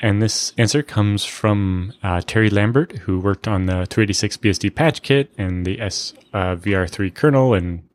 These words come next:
B S D and Mac and V M S and so on. Uh,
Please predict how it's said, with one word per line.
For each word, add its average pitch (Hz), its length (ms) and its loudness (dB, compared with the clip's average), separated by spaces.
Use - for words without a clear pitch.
B 107 100 4
S 104 140 0
D 101 280 0
and 87 280 -2
Mac 95 400 0
and 87 240 -4
V 101 120 4
M 95 120 2
S - 360 -2
and 87 120 -4
so 101 140 2
on. 90 120 -4
Uh, 87 380 2